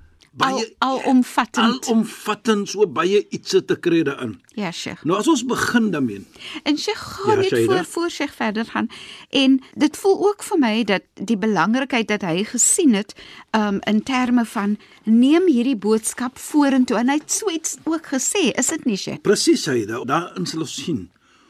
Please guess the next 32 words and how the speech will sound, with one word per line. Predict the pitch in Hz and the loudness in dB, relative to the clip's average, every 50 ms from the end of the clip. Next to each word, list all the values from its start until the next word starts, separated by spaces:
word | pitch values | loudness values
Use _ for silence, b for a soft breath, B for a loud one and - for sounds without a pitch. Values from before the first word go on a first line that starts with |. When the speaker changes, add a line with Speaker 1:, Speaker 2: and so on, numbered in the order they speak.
| b b b b | b b b b
Speaker 1:
hoe | - - 123 180 220 | -6 -2 0 2 2
het | 233 - - | 2 0 -2
hy | - 104 127 151 175 190 190 185 - - | -2 0 2 2 2 2 0 -4 -8 -6
nou, | 117 123 131 139 165 151 - - _ _ _ _ _ - | -4 -2 0 0 0 -2 -4 -10 _ _ _ _ _ -10
is | 135 - | -10 -6
asof | - 165 190 - 262 208 170 | -4 -4 -4 -2 -4 -2 0
hy | 196 202 | 0 0
met | 208 202 185 151 | 0 0 -2 -2
my | 156 151 151 175 156 | -2 -2 -2 -2 -4
praat. | - - 175 165 131 - - _ - _ _ _ | -4 -6 -6 -6 -8 -10 -16 _ -20 _ _ _
Asof | - 196 185 240 220 185 | -6 -4 -2 -2 2 2
hy | 196 196 | 2 2
met | 180 180 - - | 2 -2 -8 -10
almal | - 196 220 226 233 226 | -4 0 0 2 2 0
van | 175 185 190 147 | -2 -4 -8 -8
ons | - 175 170 - - | -8 -8 -8 -8 -10
praat. | - - 190 180 156 - - _ | -8 -6 -6 -6 -6 -8 -10 _
Speaker 2:
Beslis, | - 247 240 - - 262 196 - - | -4 -4 -4 -2 -2 -2 -2 -4 -4
né? | - 233 240 190 | -4 -4 -2 -2
Speaker 1:
En | 165 165 | 2 2
dit | 160 175 - | 2 2 2
al | 381 370 381 | 0 -2 -2
oor | - 247 233 | 0 0 2
die | 254 247 | 2 0
veertienhonderd | - - - - 214 247 - - 247 240 180 160 170 175 185 202 - - - | 0 -4 -8 -4 -2 -2 -2 0 0 0 0 0 0 0 -2 -2 -4 -8 -8
en, | 135 135 131 - | -8 -8 -6 -6
en | 143 127 | -8 -8
soveel | - - 208 202 - 220 196 | -4 -4 -4 -2 0 0 0
jaar | 147 120 117 117 139 165 180 185 156 | 0 0 -2 -2 -4 -4 -4 -6 -6
gebeur. | - - - 147 104 107 110 117 113 - - - | -8 -8 -8 -8 -6 -2 -2 0 0 -2 -6 -8
Speaker 2:
Ja, | - 202 175 165 | -6 -6 -6 -6
Sheikh. | - - - - | -8 -12 -14 -16